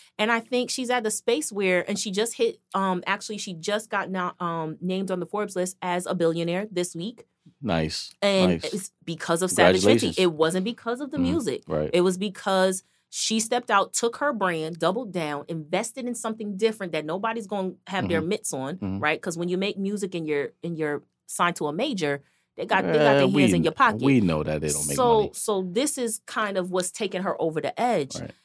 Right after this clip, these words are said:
Speaker 1: And everybody's screaming for a new Rihanna album. Rihanna is not bothered by your requests.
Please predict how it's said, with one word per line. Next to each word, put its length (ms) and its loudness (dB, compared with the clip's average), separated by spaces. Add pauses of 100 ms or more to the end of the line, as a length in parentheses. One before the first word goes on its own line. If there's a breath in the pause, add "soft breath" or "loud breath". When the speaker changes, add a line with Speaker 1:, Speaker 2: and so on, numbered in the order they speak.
(140)
Speaker 1:
And 460 2
everybody's 560 4
screaming 460 0
for 160 2
a 20 4
new 160 2
Rihanna 460 2
album. 380 4
Rihanna 320 0
is 140 -2
not 200 0
bothered 360 2
by 180 2
your 200 0
requests. 640 -2